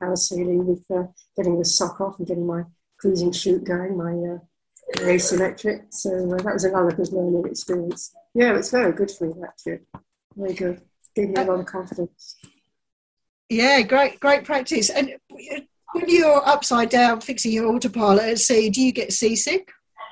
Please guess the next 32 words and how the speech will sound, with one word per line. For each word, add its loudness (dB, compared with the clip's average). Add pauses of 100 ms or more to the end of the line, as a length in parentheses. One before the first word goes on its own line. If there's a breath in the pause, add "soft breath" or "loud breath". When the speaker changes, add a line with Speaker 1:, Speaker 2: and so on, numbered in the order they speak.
(580 loud breath)
Speaker 1:
No, 4
I, 6
I'm 2
lucky -2
I 0
don't -2
get -4
seasick. -6 (240)
I 4
can 4
remember 4
when 2
I 4
started, 0 (520)
I 2
can -2
remember 4
almost 0
five 2
occasions 0
when -4
I 0 (200)
did, 4 (340)
one -2
or 2
two 0
in 4
particular. -2 (380 soft breath)
And 0
I'm -2
thinking 0
the, 0